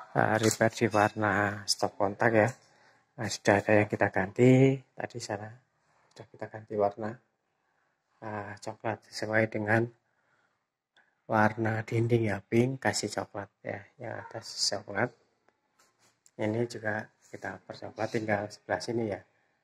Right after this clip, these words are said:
ada saklar tunggal ya.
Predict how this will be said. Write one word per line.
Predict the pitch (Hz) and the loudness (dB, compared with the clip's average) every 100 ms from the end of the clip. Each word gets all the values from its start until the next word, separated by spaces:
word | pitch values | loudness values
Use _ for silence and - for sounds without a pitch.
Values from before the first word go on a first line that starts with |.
| _ | _
ada | 107 - 107 - | -8 -6 -8 -6
saklar | 104 101 110 107 107 - _ _ _ _ _ _ _ _ | -8 -6 -2 -2 -2 -8 _ _ _ _ _ _ _ _
tunggal | 110 107 110 98 92 - | -10 0 2 4 2 0
ya. | 113 95 | 0 0